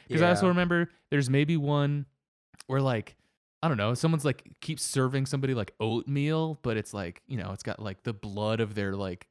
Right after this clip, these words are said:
Speaker 1: brother in it or some-, you know, like, some su-, super
Speaker 2: Yeah.
Speaker 1: screwed up like that. And then, yeah, the, the, the head on the platter reminded me of that. Like, yeah, there was, I think, the,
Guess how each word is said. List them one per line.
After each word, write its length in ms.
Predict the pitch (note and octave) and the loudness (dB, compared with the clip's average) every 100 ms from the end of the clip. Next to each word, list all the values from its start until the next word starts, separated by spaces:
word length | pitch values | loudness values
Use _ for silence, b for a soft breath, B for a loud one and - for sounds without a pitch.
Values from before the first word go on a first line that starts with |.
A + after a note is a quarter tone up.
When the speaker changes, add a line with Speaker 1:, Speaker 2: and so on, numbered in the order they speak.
| _ _ - | _ _ -8
Speaker 1:
brother 420 | G2+ G2+ A2 A2 | -2 0 2 0
in 120 | A2+ | 0
it 160 | A#2 A#2 | 0 0
or 80 | A2+ | -2
some-, 260 | B2+ A#2+ - | -2 -4 -6
you 160 | C3+ | -6
know, 140 | B2 A#2+ | -4 -4
like, 200 | A2+ G2+ _ _ _ _ B2+ | -6 -8 _ _ _ _ -12
some 120 | B2 | -6
su-, 280 | B2 A#2 A2 | -4 -4 -4
super 220 | G#2+ A2+ | -4 -4
Speaker 2:
Yeah. 20 | G#2+ | -4
Speaker 1:
screwed 300 | A#2+ B2 A#2 | -4 -4 -2
up 180 | A#2+ | -2
like 180 | G#2+ G2+ | -4 -6
that. 300 | G#2 G#2+ C3 - _ _ _ _ | -4 -4 -6 -10 _ _ _ _
And 140 | B2+ | -2
then, 180 | C3+ C3 - b b b | 0 0 -4 b b b
yeah, 560 | C3+ D#3 D3 G#2+ F#2 G#2 - | 2 4 4 2 -2 -6 -8
the, 140 | B2+ C3+ | -2 0
the, 200 | B2+ - A#2+ | 0 -2 0
the 140 | B2 | -2
head 200 | A2 C#3 | 0 0
on 80 | C3 | 0
the 80 | A2+ | -4
platter 360 | - A2+ A#2 | -2 -2 0
reminded 300 | A2 G#2+ G#2+ | -2 -2 -4
me 80 | G#2 | -4
of 40 | G#2 | -6
that. 160 | - | -2
Like, 260 | C#3 C#3 F3 | -2 -2 0
yeah, 160 | E3 C3+ | 2 2
there 140 | D3+ | 4
was, 140 | D#3 F3 | 2 2
I 40 | |
think, 60 | |
the, 140 | E3+ | -2